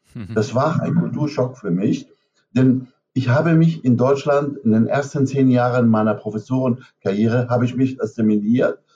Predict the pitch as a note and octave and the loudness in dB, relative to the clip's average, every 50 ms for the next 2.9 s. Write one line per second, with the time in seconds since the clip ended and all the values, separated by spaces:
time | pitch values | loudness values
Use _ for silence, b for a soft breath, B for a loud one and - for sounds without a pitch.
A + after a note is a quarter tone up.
0 | _ _ _ _ - A#2+ B2 C3+ E3 E3 - - C3+ B2+ B2+ B2 B2+ C3 B2 A2+ | _ _ _ _ 0 2 4 4 4 2 0 0 0 2 2 4 4 4 4 4
1 | A#2+ - A#2 A#2 G2 G#2+ G#2 A#2 A2+ - B2 - - A#2+ A2+ - C3+ C#3 C#3 B2+ | 2 2 2 2 2 2 2 0 0 -2 -4 -4 -2 -4 -4 -2 -2 -2 0 0
2 | A2 F#2+ F#2+ - - - - - C3 C3+ D#3+ F3 F#3+ B3 C4+ - - _ | 0 0 0 0 2 0 -2 -2 -2 -2 -2 0 0 -2 -2 -4 -8 _